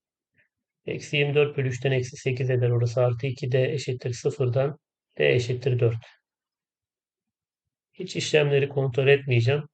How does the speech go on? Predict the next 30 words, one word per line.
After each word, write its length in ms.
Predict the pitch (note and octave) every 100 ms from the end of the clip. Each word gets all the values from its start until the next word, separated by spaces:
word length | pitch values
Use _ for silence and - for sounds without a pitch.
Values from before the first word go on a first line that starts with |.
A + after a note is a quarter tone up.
| _ -
Bazılarınız 640 | C#3+ C#3+ A#2+ B2 C3 C#3 -
oradaki 480 | D#3 C#3+ C#3 B2 B2
toplam 460 | C#3 C3 C#3 C3+
üç 160 | B2+ C3
olmuş, 420 | A2+ A#2+ B2 -
beş 220 | C#3 -
olmuş. 280 | B2 B2 B2
Çok 240 | - D#3
seviyorlar 580 | - C#3 B2+ B2 B2 A#2
böyle 220 | A#2+ A#2
şeyleri. 520 | A#2 A#2+ A2+ A#2 A#2 - _ _ _ _ _ -
Bırakın 300 | B2 - B2
artık 420 | A#2 A#2 - -
bu 40 |
tarz 240 | - C3 A#2+
şeyleri 420 | C3 B2 B2+ D#3
de. 220 | C3+ B2 - _ _ _ _ _
Matematiksel 800 | D3+ D3 C#3+ C3+ A#2 - C#3+ C3
doğruluk 540 | C3+ C3 C3 B2+ B2+
böyle 300 | - C3 B2+
şeyler. 600 | A#2+ B2+ B2 B2+ B2+ - _ _ _ -
Bazı 340 | C#3+ C3 A#2+
master, 540 | C3 C#3 C#3 - C#3+ B2+
doktora 460 | C3 - C#3 C3
öğrencileri 480 | B2+ B2+ B2 B2+ B2+
falan 280 | B2 B2+ B2+
yapmışlar. 540 | B2 A#2+ A#2 - -
Saçma 440 | - - C#3+ - B2
sapan 280 | B2+ B2+
yorumlarda. 680 | B2+ B2+ B2+ B2 B2 A#2+ C#3+